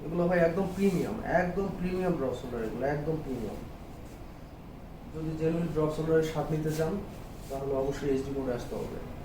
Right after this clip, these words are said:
This is the another one। হোয়াইটের মধ্যে সেম ডিজাইন। প্রত্যেকটা ডিজাইনে কালার পেয়ে যাবো, আর হচ্ছে সাইজও পেয়ে যাবো। এটা হচ্ছে আরেকটা।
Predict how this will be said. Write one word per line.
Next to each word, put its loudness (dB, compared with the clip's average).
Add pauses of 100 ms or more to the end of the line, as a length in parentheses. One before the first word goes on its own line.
(1500)
This -8
is -6
the 0
another 0
one। 0 (2500)
হোয়াইটের -2
মধ্যে 0 (340)
সেম -2
ডিজাইন। -4 (760)
প্রত্যেকটা -4
ডিজাইনে 2
কালার 4
পেয়ে 0
যাবো, 0 (500)
আর 2
হচ্ছে -2 (320)
সাইজও 0
পেয়ে 0
যাবো। -2 (3000)
এটা -6
হচ্ছে -6
আরেকটা। -6